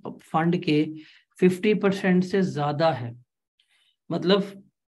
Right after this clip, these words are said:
fund में balance पड़ा हुआ है वन मिलियन का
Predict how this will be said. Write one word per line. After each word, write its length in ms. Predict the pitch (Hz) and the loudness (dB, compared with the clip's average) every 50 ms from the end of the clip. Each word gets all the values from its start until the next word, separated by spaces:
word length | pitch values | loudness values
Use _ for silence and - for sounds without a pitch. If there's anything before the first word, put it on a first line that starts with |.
| _ _ _ _ _ _ _ _ _ _ _ _ _ _ _ _ _ _ _ - | _ _ _ _ _ _ _ _ _ _ _ _ _ _ _ _ _ _ _ 2
fund 200 | 185 185 202 208 | 2 2 4 4
में 140 | 214 220 190 | 4 4 4
balance 280 | 180 160 170 180 185 | 4 4 4 4 2
पड़ा 200 | 185 - 165 165 | 2 2 4 4
हुआ 260 | 170 170 165 160 156 165 | 4 4 4 4 2 2
है 160 | 160 185 185 | 2 2 0
वन 260 | 170 147 160 160 170 | 0 0 0 0 0
मिलियन 400 | 170 156 143 135 135 139 131 131 | 0 -2 -2 -2 -4 -6 -6 -6
का 260 | 123 123 123 123 123 | -8 -8 -10 -10 -12